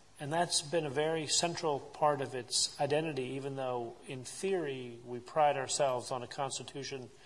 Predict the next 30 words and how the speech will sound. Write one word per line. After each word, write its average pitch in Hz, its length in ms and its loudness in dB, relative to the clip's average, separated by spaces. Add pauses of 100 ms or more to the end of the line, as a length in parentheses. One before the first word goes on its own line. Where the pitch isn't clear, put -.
(400)
which 127 500 -4 (1080)
disestablished 139 800 2
religion 120 400 -2
and, 107 220 -10 (140)
and 117 240 -10 (480)
ensured 131 480 2
that 120 100 -8
there 127 140 -2
would 117 200 -4
no 123 180 0
be 117 160 -2
form-, 117 400 -6 (220)
there 123 160 -2
would 120 160 -2
be 127 160 -6
no 120 300 -4
formal 127 500 -4
establishment 123 800 -2
of 117 140 -10
religion 113 400 -6
by 107 140 -2
the 107 80 -8
government. 101 360 -6 (100)
That's 127 240 -6
what 123 100 -4
our 117 100 -6
Constitution 127 760 -6
tells 107 340 -8
us. - 200 -14 (560)
Um, 131 260 -2